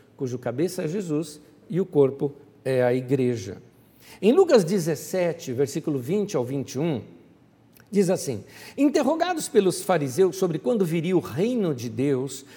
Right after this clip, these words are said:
Jesus lhes respondeu: 'Não vem o reino de Deus com visível aparência.'" Guarda isso. "Não vem o reino de Deus com visível aparência.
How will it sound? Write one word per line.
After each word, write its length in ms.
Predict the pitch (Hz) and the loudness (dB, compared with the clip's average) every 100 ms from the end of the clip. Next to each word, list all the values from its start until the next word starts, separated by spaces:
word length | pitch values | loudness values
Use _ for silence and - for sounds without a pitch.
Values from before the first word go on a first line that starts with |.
| - | -18
Jesus 420 | - 185 175 247 | 4 6 6 2
lhes 260 | 190 208 147 | 2 0 2
respondeu: 760 | 185 180 - 175 151 139 113 - - - - _ _ | 0 0 -2 0 4 4 4 -2 -16 -20 -20 _ _
'Não 240 | 208 349 | 2 4
vem 220 | 202 247 240 | 6 6 4
o 40 | |
reino 320 | 156 180 180 | 4 2 2
de 120 | 139 | 0
Deus 240 | 139 170 - | 0 -2 0
com 240 | 214 214 | 0 0
visível 840 | 160 156 190 123 135 208 196 208 196 | 0 -2 -2 -4 -4 -4 2 2 2
aparência.'" 800 | 190 185 165 160 160 143 - 101 | -2 -6 -4 -2 -4 -6 -8 -4
Guarda 380 | 120 180 156 | 0 0 0
isso. 320 | 135 135 - 120 - - | -2 -4 -6 -8 -12 -8
"Não 320 | 143 143 139 | 2 2 2
vem 420 | 110 127 139 180 233 | 0 0 0 2 2
o 100 | 170 | 0
reino 460 | 90 117 139 185 | -2 -2 0 -2
de 140 | 165 165 | -4 -6
Deus 480 | 110 110 151 160 | -4 -2 -2 -4
com 360 | - - 131 165 | -10 -6 -2 -4
visível 640 | 147 190 135 117 113 127 | -4 -6 -6 -6 -4 -2
aparência. 840 | 123 139 151 175 165 160 - 117 - | -2 -2 -2 -2 -4 -4 -8 -12 -12